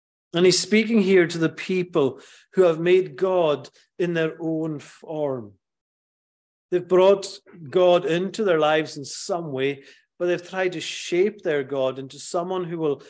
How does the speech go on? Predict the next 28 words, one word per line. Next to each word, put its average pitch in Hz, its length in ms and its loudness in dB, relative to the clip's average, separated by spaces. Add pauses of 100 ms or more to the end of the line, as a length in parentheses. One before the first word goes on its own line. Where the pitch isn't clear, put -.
(300)
go 190 200 6
alongside 165 840 -2
their 151 340 0
views, 139 840 -12 (580)
their 175 280 4
desires, 143 800 0
their 175 240 2
ways 151 560 -2 (420)
of 139 200 -4
life. 120 540 -8
So 185 120 -4
you 185 100 -4
see 233 300 -2
here, 190 360 0 (560)
the 175 100 -12
people 185 240 -2
of 170 60 2
Israel, 175 520 2
he 139 80 -6
speaks 170 520 -6
of 135 180 -4 (340)
making 208 440 0
false 180 800 -2 (140)
gods. 156 440 0
And 190 140 -6
it 214 100 -2
goes 220 260 -2
right 247 400 -10